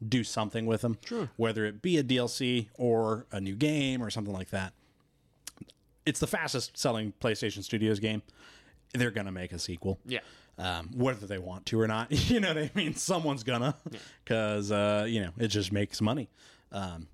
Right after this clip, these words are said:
Speaker 1: and, you know, they've got the Wolverine game in the works. Uh, and apparently there is some Easter eggs regarding Wolverine in the game. I didn't find them, but I was reading about 'em.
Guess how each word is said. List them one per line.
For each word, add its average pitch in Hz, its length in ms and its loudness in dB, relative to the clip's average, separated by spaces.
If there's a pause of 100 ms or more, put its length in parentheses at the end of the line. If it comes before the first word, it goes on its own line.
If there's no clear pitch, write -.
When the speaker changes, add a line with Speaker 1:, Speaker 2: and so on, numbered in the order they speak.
(180)
Speaker 1:
and, 127 360 -2
you 123 60 2
know, 107 60 0
they've 101 120 -2
got 110 140 -2
the 113 60 0
Wolverine 113 460 2
game 113 420 -2
in 120 100 -6
the 110 80 -4
works. 110 460 0 (640)
Uh, 87 300 -10
and - 120 0
apparently 214 460 -2
there 156 200 4
is 160 140 2
some 151 400 0
Easter 151 360 0
eggs 139 420 -2
regarding 117 720 0
Wolverine 110 680 2
in 127 140 -2
the 117 80 2
game. 117 240 -2
I 123 120 -2
didn't 117 220 -10
find 110 280 -8
them, 113 60 -4
but 110 80 -2
I 104 40 2
was 98 140 -2
reading 104 160 2
about 104 240 0
'em. 101 60 -6